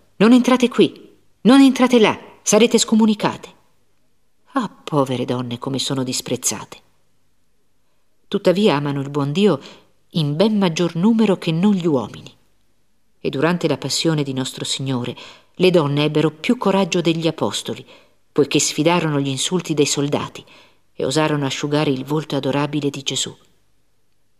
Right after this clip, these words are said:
Indubbiamente è per questo che egli permette che il disprezzo sia la loro parte su questa terra, dato che lo ha scelto per se stesso.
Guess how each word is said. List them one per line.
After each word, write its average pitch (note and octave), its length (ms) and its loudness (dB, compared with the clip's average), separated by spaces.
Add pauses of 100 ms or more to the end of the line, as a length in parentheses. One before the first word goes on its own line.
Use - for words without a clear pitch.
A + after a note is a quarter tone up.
(600)
Indubbiamente C#3+ 720 -2
è - 40 -6
per B2+ 160 -6
questo - 420 -12 (600)
che - 100 0
egli C#3 240 2
permette C3+ 480 -2
che B2+ 120 -6
il B2+ 100 -6
disprezzo C3+ 640 -4 (420)
sia D3+ 320 -2
la C#3 120 -4
loro C#3 240 -2
parte B2 380 -6
su - 180 -10
questa B2 260 -10
terra, - 380 -8 (600)
dato D3+ 380 -2
che C3+ 160 -4
lo C3 80 -4
ha C#3 60 -4
scelto C3+ 480 -4
per B2+ 120 -10
se - 160 -10
stesso. - 520 -12